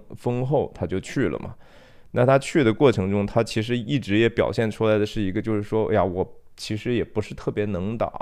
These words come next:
什么的。”然后，但是最后那个反转的时候，在最后解决那些恶人，或者是说那个小镇的建制派哈，就是警长以及他们的这些，呃，经营生意的这些奸商们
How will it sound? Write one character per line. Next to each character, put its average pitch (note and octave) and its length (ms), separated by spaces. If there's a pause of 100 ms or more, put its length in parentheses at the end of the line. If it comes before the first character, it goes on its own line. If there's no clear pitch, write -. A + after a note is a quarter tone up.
什 - 100
么 B1 140
的。” B1+ 80
然 E2 100
后， G#2 120
但 D3 120
是 C#3+ 60
最 E3 220
后 D#3+ 180
那 C3+ 100
个 B2 120
反 A2+ 360
转 A2+ 220
的 D#2 80
时 - 160
候， G#2 100
在 G#2 140
最 A2+ 220
后 A2+ 180
解 G2+ 340
决 G2 180
那 B2 100
些 A#2 160
恶 B2+ 280
人， E2+ 220
或 A#2 160
者 F2 140
是 G2+ 40
说 G#2+ 220
那 A2+ 100
个 G2+ 160 (400)
小 F#2+ 360
镇 D3 240
的 A2 100
建 B2+ 380
制 A2+ 180
派 A#2+ 300
哈， D#2 120
就 G#2+ 120
是 G#2 100
警 G2+ 340
长 D2 300
以 E2+ 160
及 F#2 160
他 - 180
们 A2 200
的 G2+ 80
这 G2+ 160
些， G2 160 (400)
呃， - 100 (260)
经 B2 260
营 G#2 140
生 A#2 320
意 A#2 80
的 F#2+ 120
这 G#2 160
些 G2+ 160
奸 C3 340
商 B2 240
们 A#2+ 260